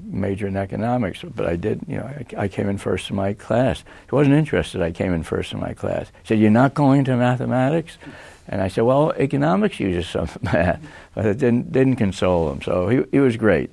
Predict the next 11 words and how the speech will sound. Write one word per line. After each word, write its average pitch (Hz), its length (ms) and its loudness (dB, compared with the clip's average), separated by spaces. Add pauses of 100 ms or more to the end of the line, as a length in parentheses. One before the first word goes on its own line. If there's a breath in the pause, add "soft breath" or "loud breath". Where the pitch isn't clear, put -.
I 92 160 -2
mean, 92 320 0
and, 90 360 0
um, 87 260 0
th-, - 140 0
those 151 240 4
two 131 140 0
teachers, 92 420 -2
I 85 120 -2
think, 90 180 -4
really 87 360 0